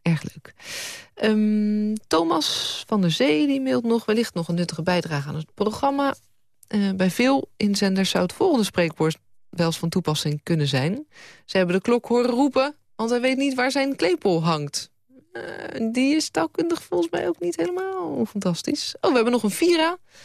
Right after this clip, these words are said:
"Al is de Vira nog zo snel, de stoptrein achterhaalt hem wel." Kijk,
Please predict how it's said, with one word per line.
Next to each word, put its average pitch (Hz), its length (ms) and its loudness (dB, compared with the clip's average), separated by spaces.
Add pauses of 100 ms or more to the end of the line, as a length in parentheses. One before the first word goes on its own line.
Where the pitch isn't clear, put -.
(640)
"Al 285 180 2
is 240 80 2
de 247 100 0
Vira 262 360 4
nog 226 200 0
zo 214 120 2
snel, 185 420 0
de 214 180 2
stoptrein 208 540 0
achterhaalt 185 560 -2
hem 320 120 0
wel." 339 300 2 (560)
Kijk, - 360 -6